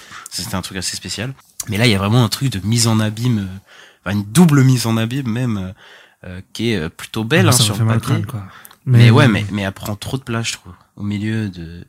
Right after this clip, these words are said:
Speaker 1: Parce qu'en fait, il y a, il y a un casting de folie, hein. Ça, par contre, enfin, comme tous les films de Wes Anderson, mais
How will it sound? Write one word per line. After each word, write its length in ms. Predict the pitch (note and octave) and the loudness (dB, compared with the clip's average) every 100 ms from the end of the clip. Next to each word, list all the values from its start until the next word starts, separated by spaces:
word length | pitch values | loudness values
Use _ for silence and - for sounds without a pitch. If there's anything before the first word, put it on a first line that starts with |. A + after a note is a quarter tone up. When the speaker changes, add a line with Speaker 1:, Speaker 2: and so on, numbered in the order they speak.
| - | -8
Speaker 1:
Parce 100 | - | -4
qu'en 60 | |
fait, 180 | A#2+ C3+ | -4 -2
il 40 | - | -4
y 20 | |
a, 140 | E2 - - | -6 -10 -12
il 60 | F#2+ | -8
y 40 | |
a 40 | |
un 40 | F#2 | -4
casting 300 | A2 - B2 | 0 2 2
de 80 | G#2 | 0
folie, 300 | - E2 C#2 | -4 -8 -12
hein. 60 | - | -14
Ça, 140 | G2+ | -12
par 120 | F#2+ | -10
contre, 200 | - G#2 | -8 -6
enfin, 80 | G2+ | -6
comme 160 | - G2 | -6 -8
tous 100 | - | -8
les 100 | G2+ | -6
films 180 | - - | -6 -6
de 40 | |
Wes 160 | - - | -4 -4
Anderson, 380 | - A#2 - B2+ | -4 -6 -4 -4
mais 120 | G#2 | -4